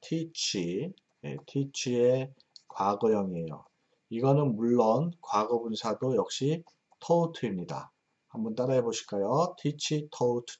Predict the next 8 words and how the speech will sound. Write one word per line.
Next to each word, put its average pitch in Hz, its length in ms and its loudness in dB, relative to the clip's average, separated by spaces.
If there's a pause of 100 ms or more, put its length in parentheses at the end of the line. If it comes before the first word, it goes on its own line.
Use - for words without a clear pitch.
taught. - 520 -6 (480)
Teach, 147 560 -2
taught, 117 480 -2
taught. - 420 -4 (720)
템플은 160 720 8
이거는 117 640 2
성전이죠. 156 800 -2 (220)
예. - 180 -8